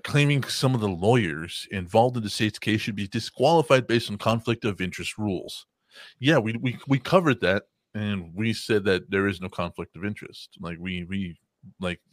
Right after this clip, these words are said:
uh, we decided that. Um, so this was notably after the defe objected to the E E O C's consent decree in the settlement.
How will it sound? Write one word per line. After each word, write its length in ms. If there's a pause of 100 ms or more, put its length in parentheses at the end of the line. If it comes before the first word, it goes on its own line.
(120)
uh, 160
we 120
decided 480
that. 180 (720)
Um, 720 (2000)
so 160
this 180
was 180
notably 340
after 160
the 100
defe 360
objected 360
to 80
the 120
E 260
E 40
O 120
C's 240
consent 400
decree 260
in 60
the 80
settlement. 440